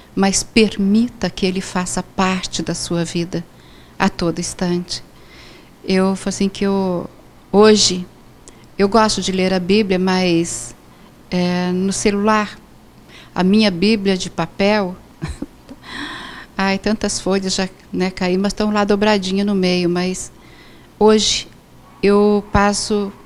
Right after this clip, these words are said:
horas e horas, só não converso com Deus enquanto durmo, mas eu converso com Ele o tempo todo, agradeço Ele o tempo todo por tudo que aconteceu.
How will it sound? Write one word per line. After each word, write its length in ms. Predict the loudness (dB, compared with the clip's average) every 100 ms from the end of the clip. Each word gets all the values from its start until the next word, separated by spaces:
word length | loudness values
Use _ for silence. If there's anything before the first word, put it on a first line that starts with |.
| -20 -20 -20 -20 -20 -20 -20 -12 2
horas 380 | 4 6 4 4
e 80 |
horas, 380 | 4 4 2 -4 -8
só 220 | 0 2
não 140 | 2
converso 480 | 2 2 4 2 0
com 160 | -2 2
Deus 180 | 2
enquanto 340 | 0 0 -2 -2
durmo, 480 | -2 0 0 -2 -6 -12 -20 -20 -12 0
mas 180 | 4
eu 100 | 4
converso 520 | 4 2 4 2 2 -2
com 160 | 0
Ele 160 | 0 0
o 40 |
tempo 280 | -2 -2 -2
todo, 340 | -2 0 0
agradeço 600 | 0 0 2 4 4 2 2
Ele 200 | 2 0
o 20 |
tempo 280 | -2 -2 -4
todo 400 | -2 0 0 -2
por 160 | -6
tudo 240 | -2 -2 0
que 140 | -2
aconteceu. 800 | 0 0 -2 -4 0 2 2 0